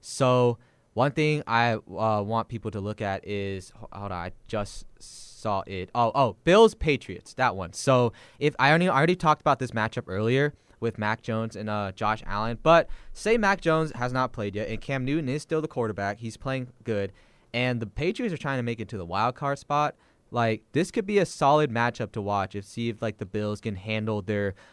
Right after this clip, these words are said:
longtime team that has taken them out of the playoffs and actually just kick them out. So that'll be a fun matchup to watch.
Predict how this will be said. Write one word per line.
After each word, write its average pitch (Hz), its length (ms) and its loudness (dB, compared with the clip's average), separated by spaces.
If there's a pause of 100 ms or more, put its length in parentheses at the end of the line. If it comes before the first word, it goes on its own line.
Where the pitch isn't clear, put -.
(120)
longtime 117 800 0
team 113 240 -4
that 107 140 -2
has 104 160 -6
taken 113 380 -8
them 113 200 0
out 95 160 0
of 87 60 -8
the 90 60 -10
playoffs 90 420 -6
and 90 180 -12
actually 95 300 -4
just 98 180 -12
kick - 240 -8
them 101 220 -4
out. - 200 -8 (280)
So 101 420 -2
that'll 117 240 2
be 120 120 0
a 110 40 2
fun 107 220 -4
matchup 104 340 -4
to 107 100 -8
watch. 98 400 -2